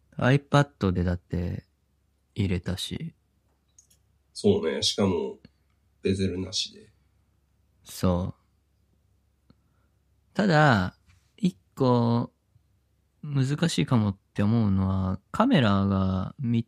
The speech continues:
Speaker 1: つぐらい、二つか。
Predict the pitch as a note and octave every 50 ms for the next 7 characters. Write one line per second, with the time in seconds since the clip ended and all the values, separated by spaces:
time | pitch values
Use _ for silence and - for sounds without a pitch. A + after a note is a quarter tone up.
0 | _ _ - - G3+ F#3+ F#3+ G3+ F3 A#2 F#2 G#2+ A2 A2 A#2 - _ _ _ _
1 | _ _ _ _ _ _ _ _ _ _ _ _ _ _ _ _ _ _ - -
2 | - - D#3+ - - - - - - - _